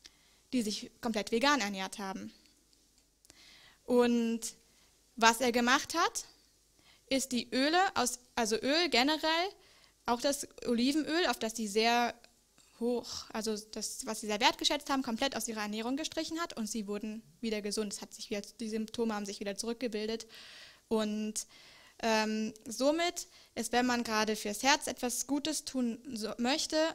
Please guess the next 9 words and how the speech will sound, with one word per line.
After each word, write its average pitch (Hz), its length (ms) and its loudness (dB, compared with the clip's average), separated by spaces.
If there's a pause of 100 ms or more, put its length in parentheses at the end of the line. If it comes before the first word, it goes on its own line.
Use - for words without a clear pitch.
(120)
dann 226 500 -2 (680)
soll 226 240 0
man 240 160 0
mit 214 220 -4
Ölen 214 440 -2
vorsichtig 214 580 -2
sein. 196 280 -4
Und 208 240 -6
statt - 520 -2